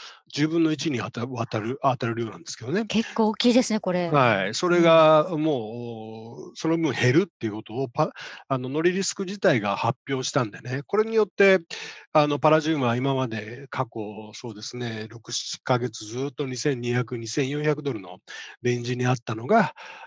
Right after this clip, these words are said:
Speaker 1: ええ、先週、一気に千、二千七百五十ドルまで一時、ええ、急騰しました。
Speaker 2: うん。
Speaker 1: やっぱりその影響はでっ、大きいですね。
Speaker 2: パラジ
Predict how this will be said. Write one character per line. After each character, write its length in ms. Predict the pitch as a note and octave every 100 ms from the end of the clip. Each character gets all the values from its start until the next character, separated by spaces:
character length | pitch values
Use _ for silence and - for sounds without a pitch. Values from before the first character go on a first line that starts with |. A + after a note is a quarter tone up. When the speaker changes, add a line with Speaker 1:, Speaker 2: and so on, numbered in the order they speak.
| -
Speaker 1:
え 500 | B2+ B2+ A#2+ A2 G#2
え、 40 |
先 380 | - A#2+ A#2 A2+
週、 760 | - - - - A2+ F#2+ F2+ F#2+ _ _ - _ -
一 160 | A#2+ A2+ _ -
気 140 | A2+
に 220 | F#2+ F#2
千、 240 | - - C3
二 100 | A2+
千 180 | - G#2+
七 160 | A2+
百 100 | A#2+
五 140 | G2+ A2
十 120 | D3
ド 80 | D#3
ル 40 |
ま 100 | F#2+
で 100 | -
一 160 | - -
時、 220 | - - _ - - _ -
え 180 | G2+
え、 40 | G2+
急 200 | - A2+
騰 160 | G2+
し 140 | G2+ G2+
ま 100 | F#2+
し 80 | -
た。 200 | - - - F#3+
Speaker 2:
う 40 |
ん。 40 |
Speaker 1:
や 300 | F3 E3 A2+
っ 40 | A2
ぱ 60 | C#3
り 380 | A#2 G#2 G#2+ G#2+
そ 140 | -
の 60 | A#2
影 120 | A2
響 120 | A2
は 80 | A2
で 100 | A2
っ、 40 | G#2+ -
大 100 | C#3
き 100 | -
い 40 | A2
で 100 | -
す 120 | -
ね。 220 | E3+ D#3+ _ _ _
Speaker 2:
パ 120 | C#4
ラ 100 | D4+
ジ 120 | F4+